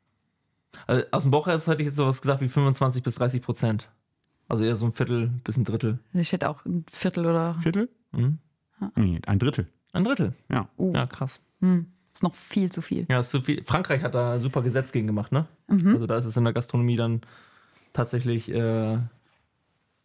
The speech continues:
Speaker 1: wird's, glaub ich, bestraft oder die, die haben
Speaker 3: Die
Speaker 1: da
Speaker 3: sind ziemlich krass drauf,
Speaker 1: Ja,
Speaker 3: die
Speaker 1: die
Speaker 3: Franzosen in dem Bereich. Also
Speaker 1: Ja.
Speaker 3: die, die pushen das gerade richtig, das Thema auch, äh,
Speaker 1: Genau.
Speaker 2: Ja, krass.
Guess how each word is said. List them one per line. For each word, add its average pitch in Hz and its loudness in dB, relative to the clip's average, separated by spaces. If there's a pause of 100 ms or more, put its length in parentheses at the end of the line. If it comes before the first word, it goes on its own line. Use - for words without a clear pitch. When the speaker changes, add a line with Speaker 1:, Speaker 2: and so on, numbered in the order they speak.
(360)
Speaker 1:
wird's, 127 -2
glaub 117 0
ich, - -8
bestraft 160 -4
oder 123 -2
die, - -2
die 127 2
haben 131 2
Speaker 3:
Die 131 2
Speaker 1:
da - 2
Speaker 3:
sind 127 4
ziemlich 156 4
krass 131 -2
drauf, 165 2
Speaker 1:
Ja, 127 2
Speaker 3:
die - 2
Speaker 1:
die - -4
Speaker 3:
Franzosen 107 2
in 104 4
dem 104 4
Bereich. 107 2
Also 123 4
Speaker 1:
Ja. 95 -2
Speaker 3:
die, 110 4
die 110 4
pushen 135 2
das 117 0
gerade 117 2
richtig, 123 0
das 98 -2
Thema 98 2
auch, 98 -2
äh, 95 0
Speaker 1:
Genau. 120 0
Speaker 2:
Ja, 180 0
krass. - -4